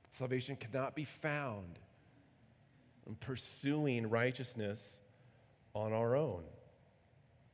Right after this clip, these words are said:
It comes to us through the work and the ministry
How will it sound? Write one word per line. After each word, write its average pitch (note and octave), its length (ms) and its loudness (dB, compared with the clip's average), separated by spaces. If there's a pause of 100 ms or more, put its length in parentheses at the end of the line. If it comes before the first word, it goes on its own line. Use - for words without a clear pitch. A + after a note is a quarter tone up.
(720)
It - 140 -6
comes B2 840 -2 (460)
to A2+ 240 0
us G2+ 480 -4 (920)
through A2 140 -2
the G2+ 100 2
work A2+ 640 4 (560)
and G#2+ 140 0
the G2+ 40 2
ministry G#2 760 0